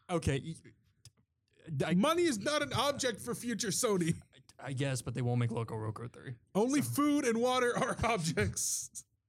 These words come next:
Speaker 1: All right.
Speaker 2: They're outside of the walls. <laughs> Uh, next up, we have, uh, Def Jam Battle for Grime.
Speaker 1: Wait, so there's two Def Jam games?
Speaker 2: Uh, y-,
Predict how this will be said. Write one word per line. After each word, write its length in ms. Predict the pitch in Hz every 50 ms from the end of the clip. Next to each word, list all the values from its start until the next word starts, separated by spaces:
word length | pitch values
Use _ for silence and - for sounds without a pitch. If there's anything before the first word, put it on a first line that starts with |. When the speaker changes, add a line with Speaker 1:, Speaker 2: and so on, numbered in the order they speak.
| _ _ _ _ _ _ _ _ _ 277 269 - - - - _ _ _ _ _ _ _ _ _ _ - 175
Speaker 1:
All 120 | 190 202
right. 300 | 185 175 175 180 180 -
Speaker 2:
They're 180 | - - 294 -
outside 460 | 254 294 302 294 - - 294 269 254
of 60 | 247
the 80 | 247 247
walls. 560 | 233 220 226 226 220 190 - - - - - -
<laughs> 60 | - - - - - - _ _ _ _ _ _ _ _ _ _ _ _ _ _ _ _ _ _ _ - 294 294 - - - 262 - -
Uh, 160 | 208 208 208
next 240 | 220 247 247 - 262
up, 100 | 220 -
we 80 | 214 190
have, 180 | 208 196 190
uh, 260 | 170 175 170 160 147
Def 300 | 139 127 175 180 185 -
Jam 240 | - 202 185 180 170
Battle 280 | 139 180 156 156 165 156
for 140 | - 165 143
Grime. 460 | 123 131 139 143 160 175 185 156 - - _ _ -
Speaker 1:
Wait, 320 | 202 226 226 208 - -
so 160 | - 214 196
there's 200 | 196 208 202 190
two 180 | - 233 254 247
Def 200 | 226 233 240 233
Jam 220 | 254 294 302 294
games? 280 | 277 330 330 359 370 -
Speaker 2:
Uh, 240 | 175 170 165 165 165 147
y-, 280 | 143 160 165 170 151